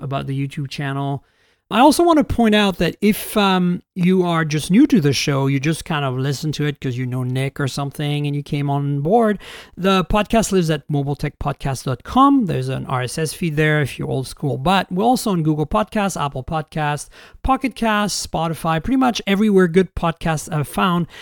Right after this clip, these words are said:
And my request to you, if you're right there right now listening on your special app, please rate or review the podcast if you have a chance. It really helps. I know not all apps support that, but if you can, that would be great. Also, uh, support us,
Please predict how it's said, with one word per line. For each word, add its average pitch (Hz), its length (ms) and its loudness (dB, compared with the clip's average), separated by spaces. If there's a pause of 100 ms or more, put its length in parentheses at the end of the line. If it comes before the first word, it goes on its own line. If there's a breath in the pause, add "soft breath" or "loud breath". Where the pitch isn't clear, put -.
(300 loud breath)
And 208 240 2
my 233 120 4
request 277 500 2
to 233 80 2
you, 196 480 6
if 170 220 -4
you're 165 220 2
right 170 300 0
there 170 220 0
right 170 220 0
now 156 440 0
listening 139 640 -2 (320 soft breath)
on 156 200 0
your 160 160 2
special 151 440 -4
app, 135 380 -2 (300 soft breath)
please 285 340 4
rate 185 280 0 (240)
or 147 180 -2
review 143 440 0
the 147 100 0
podcast 147 580 -4
if - 140 -12
you 131 60 -2
have 120 100 -4
a 120 60 -10
chance. 120 560 -10
It 151 160 -6
really 185 240 0
helps. 185 340 -2
I 165 100 -2
know 202 160 6
not 196 220 2
all 175 200 4
apps 156 260 0
support 160 480 -4
that, 165 240 -2
but 139 100 -2
if 139 160 -6
you 143 60 -10
can, 170 460 -4
that 139 140 -6
would 123 120 -6
be 123 100 -8
great. 127 400 -6 (560 loud breath)
Also, 254 640 4
uh, 202 120 0
support 269 440 2
us, - 320 0